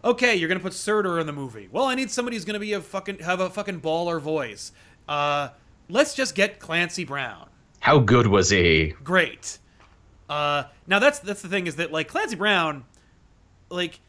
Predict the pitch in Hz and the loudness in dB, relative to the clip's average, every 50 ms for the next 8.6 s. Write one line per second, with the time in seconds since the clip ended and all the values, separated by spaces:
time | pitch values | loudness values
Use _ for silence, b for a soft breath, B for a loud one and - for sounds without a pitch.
0 | _ _ _ _ _ _ _ - - - - - - 226 220 190 160 - - 185 | _ _ _ _ _ _ _ -4 -4 -4 -4 -4 0 2 2 2 0 -2 -6 -6
1 | 185 175 165 - - 160 156 147 135 139 139 131 127 123 113 - _ _ _ _ | -6 -6 -6 -10 -8 -8 -8 -8 -8 -8 -10 -10 -10 -12 -16 -20 _ _ _ _
2 | _ _ _ _ 202 220 220 214 277 269 277 285 269 226 175 156 185 180 139 127 | _ _ _ _ -2 2 4 6 6 8 8 8 8 8 4 0 -4 -6 -6 -6
3 | 160 156 - 175 180 160 123 - 104 90 85 b b b b b b - 135 147 | -10 -10 -6 -4 -4 -4 -4 -8 -14 -20 -20 b b b b b b -10 -8 -6
4 | 143 139 135 131 143 143 - - - - - - - _ 202 202 226 190 - 240 | -6 -8 -2 2 4 4 4 4 2 -4 -8 -10 -6 _ -6 -6 -6 -6 -2 -2
5 | 254 247 247 220 196 180 151 180 170 165 165 - - - 196 196 170 185 175 - | -2 -2 -2 -2 -2 -2 -2 -4 -4 -4 -6 -10 -8 -4 -4 -2 -2 -4 -6 -4
6 | 185 180 175 170 165 165 165 143 165 180 185 185 190 190 196 196 190 190 - 185 | -4 -2 -2 -2 -4 -6 -8 -8 -8 -6 -2 2 2 4 4 4 2 2 -2 -4
7 | 180 143 175 - - 147 139 139 143 143 139 139 139 143 - 147 165 165 220 214 | -4 -4 -6 -10 -8 -6 -6 -6 -6 -6 -8 -10 -12 -14 -10 -10 -8 -6 -6 -2
8 | 294 254 175 - - 123 107 110 - - - - | -2 -2 -2 -4 -8 -12 -14 -16 -20 -20 -20 -20